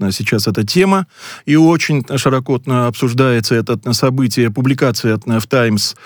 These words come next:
э, со ссылкой на очень высокопоставленного, э, члена,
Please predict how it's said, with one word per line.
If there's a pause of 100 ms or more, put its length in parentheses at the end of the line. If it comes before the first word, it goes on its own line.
(280)
э,
со
ссылкой
на
очень
высокопоставленного,
э,
члена,